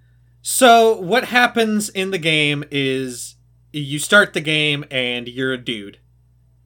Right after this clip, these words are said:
And you're just standing there. And all you can do is walk forward. And if you walk forward a little bit, then a woman joins you. And she walks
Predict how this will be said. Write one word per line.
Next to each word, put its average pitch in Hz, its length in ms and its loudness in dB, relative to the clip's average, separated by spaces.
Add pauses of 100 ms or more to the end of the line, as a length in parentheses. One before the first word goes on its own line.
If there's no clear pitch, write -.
(960)
And 117 280 -8
you're 123 100 -8
just 143 200 -8
standing 196 420 0
there. 98 260 -14 (800)
And 117 320 -8
all 139 220 0
you 160 160 -6
can 175 180 -6
do 156 540 -2
is 107 340 -8
walk 123 480 -2
forward. 107 640 -12 (640)
And 131 140 -6
if 117 120 -14
you 127 100 -8
walk 151 280 0
forward 165 400 -2
a 143 60 -4
little 190 240 0
bit, 247 240 -2 (380)
then 143 180 -6
a 156 60 -4
woman 170 360 -2
joins 117 380 -8
you. 104 180 -18 (160)
And 107 180 -12
she 113 220 -12
walks 120 840 -8